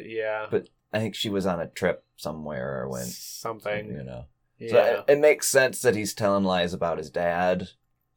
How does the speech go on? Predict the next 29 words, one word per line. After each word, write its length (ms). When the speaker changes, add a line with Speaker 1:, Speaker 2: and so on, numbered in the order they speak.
Speaker 1:
Yeah. 220
Speaker 2:
because 640
how 260
else 320
can 220
you 100
really 260
explain 520
that 260
to 80
people 440
who 140
do 200
have 260
the 120
whole 680
white 240
picket 300
fence, 500
Speaker 1:
Yeah. 300
Speaker 2:
two 120
point 280
five 240
children 480
with 220
Mom 220
and 80
Dad 200
together? 500